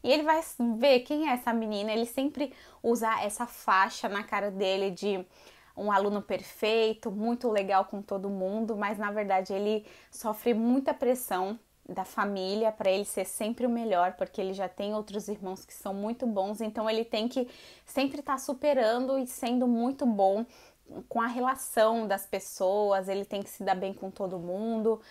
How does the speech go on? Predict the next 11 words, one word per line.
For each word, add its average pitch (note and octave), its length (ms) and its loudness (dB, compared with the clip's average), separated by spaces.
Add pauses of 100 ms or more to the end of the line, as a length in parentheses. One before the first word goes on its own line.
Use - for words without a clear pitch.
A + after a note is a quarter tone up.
(200)
pra B3+ 160 4
ganhar A#3+ 520 2
alguma A#3+ 400 2
coisa G#3+ 560 0
com A#3 220 -2
isso. F3 420 -6
Aí C#4+ 200 6
ele C#4 200 6
vai C4 180 4
conhecer C#4+ 480 -2
ela A3+ 480 6